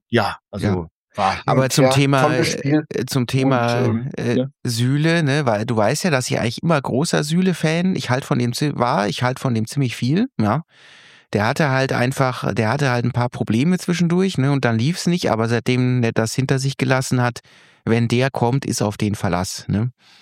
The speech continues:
Speaker 2: Und, äh, ich finde, da, ich finde auch die Lösung, die wir gerade spielen mit, äh, Süle, Anton, Schlotti sozusagen als Dreierkette, ne, und dann kommen,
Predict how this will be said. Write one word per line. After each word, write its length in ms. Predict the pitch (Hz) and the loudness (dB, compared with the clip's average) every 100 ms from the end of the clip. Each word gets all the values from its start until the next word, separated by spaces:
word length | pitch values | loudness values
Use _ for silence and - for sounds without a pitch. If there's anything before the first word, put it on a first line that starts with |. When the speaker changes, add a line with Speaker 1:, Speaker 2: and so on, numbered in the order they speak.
| _ _ _ _ | _ _ _ _
Speaker 2:
Und, 360 | - 120 113 - | -2 0 0 0
äh, 220 | 110 117 | 0 0
ich 200 | 104 - | 0 0
finde, 400 | 131 135 131 123 | 0 2 0 0
da, 260 | 120 87 117 | 0 0 0
ich 80 | |
finde 280 | - 156 135 | 0 0 0
auch 140 | 113 - | -2 -2
die 120 | 120 | 0
Lösung, 460 | 120 175 180 170 | 2 2 2 0
die 140 | 143 139 | 0 -2
wir 100 | 139 | -2
gerade 300 | 135 135 131 | -2 0 -2
spielen 460 | - 143 143 139 | -2 -2 0 2
mit, 300 | 123 120 - - _ _ _ _ _ - | 0 -2 -8 -14 _ _ _ _ _ -2
äh, 420 | 120 117 117 120 | 0 2 0 0
Süle, 600 | 113 151 170 160 147 143 | 0 0 2 2 0 0
Anton, 580 | - 120 143 - 135 135 | 0 0 0 0 2 0
Schlotti 500 | - 123 139 - 143 | 0 0 0 0 0
sozusagen 420 | 135 123 123 123 123 | 0 -2 0 0 0
als 180 | - - | -2 -2
Dreierkette, 800 | 104 143 175 - 156 - 160 | -2 0 -2 -2 -2 0 0
ne, 280 | 127 135 165 | 2 2 0
und 240 | - 123 123 | 0 0 0
dann 180 | 120 131 | 0 0
kommen, 420 | - 120 120 | 0 0 0